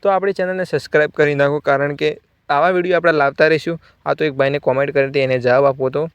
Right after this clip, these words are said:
અ, જે સારી કોમેન્ટ કરે છે એના માટે તો દિલથી આભાર, કેમ કે સારી કોમેન્ટ કરો એટલે એમને એમ લાગે કે, અ, વીડિયો બનાવવામાં પણ મજા આવે અને વીડિયો,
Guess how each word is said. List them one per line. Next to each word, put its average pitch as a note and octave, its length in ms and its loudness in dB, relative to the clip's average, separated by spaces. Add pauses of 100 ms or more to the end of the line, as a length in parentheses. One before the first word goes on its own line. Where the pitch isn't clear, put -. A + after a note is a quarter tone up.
(280)
અ, B2+ 320 -4
જે C3 140 -2
સારી C#3 320 0
કોમેન્ટ E3 320 -2
કરે E3+ 240 4
છે A2+ 220 -10 (520)
એના C#3 220 -4
માટે D3+ 240 -4
તો D#3+ 360 0 (460)
દિલથી C3+ 320 -2
આભાર, C#3 340 0 (540)
કેમ C#3 180 -8
કે C3+ 220 -2
સારી C3 280 -4
કોમેન્ટ C3 320 -6
કરો C3 220 0
એટલે B2 180 -8
એમને B2 200 -6
એમ B2+ 140 -4
લાગે B2 280 -2
કે, B2+ 340 -6 (320)
અ, C3 40 -6 (580)
વીડિયો B2+ 260 -6
બનાવવામાં C3 360 -8
પણ C3 160 -6
મજા C3+ 200 -6
આવે D3 160 -4 (300)
અને C3 160 -6
વીડિયો, B2 460 -4